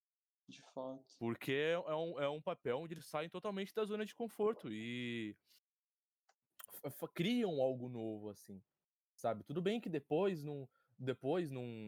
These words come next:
Speaker 2: não, não teve nada do tipo, mas é, é, eu, eu gosto muito disso, cara. E eu, eu vi muito isso no Uncut Gems, o que me agradou
Speaker 1: Uhum.
Speaker 2: muito no filme.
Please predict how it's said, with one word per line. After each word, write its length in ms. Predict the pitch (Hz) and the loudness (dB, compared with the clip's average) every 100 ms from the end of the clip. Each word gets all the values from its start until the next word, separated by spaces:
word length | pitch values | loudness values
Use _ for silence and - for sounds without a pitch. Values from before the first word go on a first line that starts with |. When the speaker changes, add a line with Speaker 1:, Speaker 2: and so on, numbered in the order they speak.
| 104 | -8
Speaker 2:
não, 240 | 123 117 107 | -8 -6 -4
não 220 | 117 117 | -6 -8
teve 440 | - 123 117 117 - - - - | 0 2 2 -4 -6 -18 -20 -8
nada 380 | 123 131 135 127 | 0 2 2 0
do 120 | 120 | -4
tipo, 460 | - - 196 196 120 | -6 -2 -2 -2 -2
mas 320 | 113 110 110 | -2 -2 0
é, 320 | 113 107 101 - _ _ _ _ | 2 2 -2 -8 _ _ _ _
é, 220 | 135 139 143 | 2 4 4
eu, 80 | 156 | 6
eu 160 | 160 | 4
gosto 340 | 147 190 208 196 | 4 2 2 -2
muito 420 | 175 226 254 156 | 0 0 -2 -8
disso, 360 | 117 117 107 - | -4 -4 -6 -4
cara. 340 | 110 104 101 | 0 2 2
E 180 | 110 120 | 0 0
eu, 80 | 143 | 0
eu 40 | |
vi 260 | 135 170 175 | 2 0 2
muito 360 | 180 240 247 185 | 2 2 0 2
isso 260 | 170 - | 0 0
no 80 | 151 | -4
Uncut 260 | 135 131 110 | -2 -4 -2
Gems, 420 | 123 185 190 - _ _ _ _ _ | 0 0 -4 -10 _ _ _ _ _
o 100 | - | -4
que 120 | - 170 | 0 2
me 80 | |
agradou 360 | 175 170 165 214 | 4 6 4 4
Speaker 1:
Uhum. 60 | 190 | 4
Speaker 2:
muito 300 | 214 226 175 | 2 0 -2
no 100 | 139 | -4
filme. 420 | - 123 113 | -2 -2 -2